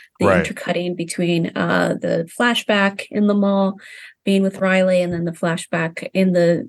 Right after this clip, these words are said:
Speaker 1: D L C of getting medicine for, um, Joel in the mall. But just, like, that's such an important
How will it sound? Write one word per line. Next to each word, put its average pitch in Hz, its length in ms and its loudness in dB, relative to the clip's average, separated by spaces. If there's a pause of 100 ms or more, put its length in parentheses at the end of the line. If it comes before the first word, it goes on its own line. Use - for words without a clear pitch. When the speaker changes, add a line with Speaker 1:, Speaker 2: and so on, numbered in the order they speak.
Speaker 1:
D 180 160 0
L 160 100 0
C 233 460 2
of 180 160 -2
getting 175 280 0
medicine 160 520 -4
for, 160 440 -4 (440)
um, 156 540 0
Joel 175 560 2
in 170 140 -2
the 170 60 -2
mall. 160 380 -4 (920)
But - 200 0
just, 247 220 2
like, 226 320 0
that's 262 280 0
such 294 240 0
an 277 60 4
important 185 720 0